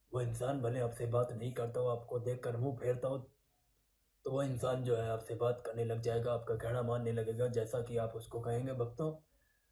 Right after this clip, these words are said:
वो इंसान वैसा ही करेगा।" तो भक्तों, शुरू करते हैं ये उपाय। उपाय में आपको कुछ नहीं करना, सिर्फ इस उपाय में नाम लिखकर वशीकरण करना है, नाम लिखकर,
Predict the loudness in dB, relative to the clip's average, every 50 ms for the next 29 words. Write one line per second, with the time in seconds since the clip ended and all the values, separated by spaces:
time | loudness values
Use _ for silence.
0 | -16 -2 2 4 4 4 4 2 0 -2 -2 0 2 2 2 4 2 2 2 2
1 | 2 0 0 0 0 0 -2 -2 -2 -2 -4 -6 -10 -12 -16 _ _ _ _ _
2 | _ _ _ _ _ _ _ _ _ _ _ _ _ _ _ -2 -2 -2 0 0
3 | -2 -2 0 0 0 0 2 4 4 2 2 2 0 0 2 2 2 0 2 4
4 | 4 4 4 2 0 -4 -8 -4 0 2 2 2 2 0 -2 -4 -4 -6 -6 -6
5 | -6 -6 -6 -6 -6 -6 -6 -4 -4 -4 -2 0 -2 -2 -2 -4 -8 -16 _ _
6 | -8 -6 -6 -6 -6 -6 -6 -2 2 4 4 4 4 4 4 4 2 2 -2 -10
7 | -20 _ _ _ _ _ _ _ _ _ _ 2 4 6 8 8 8 8 8 6
8 | 4 4 4 4 4 4 4 2 4 4 4 4 4 4 4 4 4 6 4 6
9 | 6 6 6 6 6 4 2 2 2 2 0 0 0 0 -2 -2